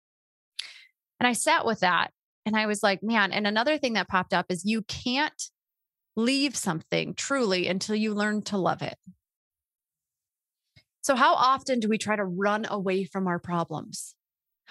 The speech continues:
We try to run away from the things that make us not feel good,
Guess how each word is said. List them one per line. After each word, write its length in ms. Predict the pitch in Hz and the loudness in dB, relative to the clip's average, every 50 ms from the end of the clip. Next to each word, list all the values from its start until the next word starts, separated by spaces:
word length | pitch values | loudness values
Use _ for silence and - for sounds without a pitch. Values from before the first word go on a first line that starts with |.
| - - - | -20 -8 -4
We 80 | - 233 | -2 0
try 200 | - 254 262 254 | 2 2 2 2
to 80 | 247 | 2
run 480 | 226 208 196 208 233 226 233 233 240 233 | 0 0 0 2 4 4 4 4 2 0
away 800 | - - 226 214 190 202 202 202 202 196 185 180 180 180 175 180 - | 0 0 0 2 2 2 2 2 2 0 0 0 -2 -4 -6 -4 -2
from 180 | - 208 208 | 0 2 2
the 80 | 202 190 | 2 0
things 320 | 175 - 196 190 190 185 170 | 0 0 0 0 0 0 0
that 160 | - 196 175 | 0 2 2
make 180 | 190 185 180 - | 2 0 2 0
us 260 | 185 185 - - - | 0 -2 -2 -4 -2
not 320 | 196 190 185 185 - - | 0 2 2 2 0 -4
feel 300 | - - - 185 180 180 | -8 -4 -2 0 0 0
good, 300 | 175 - 156 143 - - | 0 -2 -2 -2 -2 -4